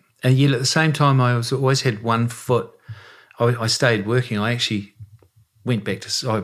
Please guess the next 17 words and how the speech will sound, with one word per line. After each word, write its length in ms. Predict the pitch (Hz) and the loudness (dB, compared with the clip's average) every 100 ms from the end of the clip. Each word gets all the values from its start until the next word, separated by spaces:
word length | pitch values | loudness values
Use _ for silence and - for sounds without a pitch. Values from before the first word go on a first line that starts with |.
| - | -6
I 80 | 95 | -6
stayed 340 | - 143 143 | 0 2 2
at 80 | 104 | 0
sea. 200 | - 104 | -4 -6
I 60 | 95 | -6
got 140 | 104 | -8
a 60 | 95 | -6
job. 500 | - 117 120 117 113 | 0 2 4 2 -4
You 80 | 107 | -6
know, 80 | 101 | -4
I 80 | 101 | -6
kept 360 | - - _ | -8 -12 _
working 280 | 120 110 104 | -6 -4 -4
on 100 | 101 | -4
fishing 380 | 101 123 139 120 | 0 0 2 2
boats 260 | 98 - | 0 -2
th-, 120 | - | -6